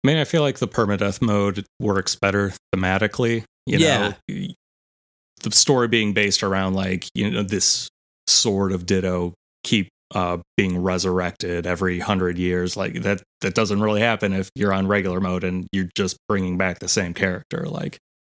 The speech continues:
Speaker 1: it is cool, you know, being a whole different character, going back to this world and seeing how, you know, what is different now that hundred years have passed, more havoc has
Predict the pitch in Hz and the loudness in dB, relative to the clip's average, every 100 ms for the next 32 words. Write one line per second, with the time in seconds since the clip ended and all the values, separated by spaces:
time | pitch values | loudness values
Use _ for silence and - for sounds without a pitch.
0 | _ _ 107 95 - - 98 92 90 87 | _ _ -2 0 0 0 2 2 0 -2
1 | - _ _ _ _ 98 90 90 - 117 | -6 _ _ _ _ -2 0 0 2 2
2 | 107 95 - 147 143 135 123 107 113 107 | 2 -2 0 2 2 0 0 0 2 0
3 | 98 113 104 104 95 101 98 95 92 - | 0 0 2 2 2 2 2 0 -2 -6
4 | _ _ - 101 95 107 98 - 98 98 | _ _ 0 0 0 0 0 0 2 2
5 | 92 90 - 98 92 92 92 90 87 87 | 0 0 0 0 0 0 0 -2 0 -2
6 | 87 _ _ 98 92 87 92 98 90 87 | -4 _ _ -2 0 0 0 2 2 0
7 | - - - _ _ _ 95 - - 104 | -4 -6 -20 _ _ _ -16 -2 0 2
8 | - 101 - 104 92 92 92 92 - 113 | 2 -2 -2 0 0 0 0 -2 -2 0
9 | 95 90 92 90 87 - 92 90 87 - | 0 2 0 0 -2 -2 0 0 0 0
10 | 90 90 90 87 87 95 90 | 0 0 -2 -2 -2 0 -2